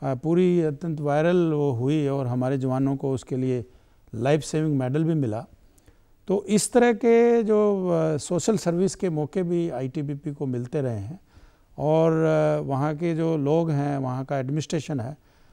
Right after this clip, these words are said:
हमेशा आईटीबीपी को इनकरेज करता रहता है, हमेशा आईटीबीपी की, अ, तारीफ़ करता है कि एक ऐसी फोर्स है जिसको हम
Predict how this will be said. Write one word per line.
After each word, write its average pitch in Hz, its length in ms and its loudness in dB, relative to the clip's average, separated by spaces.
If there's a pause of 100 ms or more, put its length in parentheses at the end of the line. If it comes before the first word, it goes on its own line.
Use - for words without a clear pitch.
(180)
हमेशा 170 440 -2
आईटीबीपी 151 600 -4
को 151 640 -6
इनकरेज 151 460 -2
करता 135 320 -8
रहता 120 340 -8
है, 170 140 -10
हमेशा 131 320 -8
आईटीबीपी 127 580 -10
की, 185 180 -10 (720)
अ, 127 200 -4
तारीफ़ 147 360 0
करता 123 340 -6
है 147 300 -8
कि 139 140 -8
एक 143 240 -4
ऐसी 135 220 -6
फोर्स 151 400 -2
है 131 140 -8 (400)
जिसको 123 360 -6
हम 127 240 -4